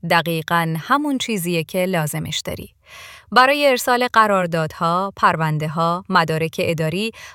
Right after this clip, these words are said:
و هر مرسوله‌ای که امنیتش مهمه. پاکت پستی متالایز به چهار آدرس دار زودپک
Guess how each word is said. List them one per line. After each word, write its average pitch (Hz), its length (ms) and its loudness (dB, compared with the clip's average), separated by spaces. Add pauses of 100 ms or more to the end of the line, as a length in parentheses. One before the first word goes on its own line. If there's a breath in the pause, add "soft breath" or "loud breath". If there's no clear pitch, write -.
و 202 160 4
هر 254 240 4
مرسوله‌ای 226 880 0
که 202 360 -2
امنیتش 160 840 -4
مهمه. 202 480 -4 (680 soft breath)
پاکت 220 340 0
پستی 220 500 -2
متالایز 185 720 0
به 160 300 0
چهار 170 680 -2
آدرس 156 420 -2
دار 170 220 0
زودپک 185 640 0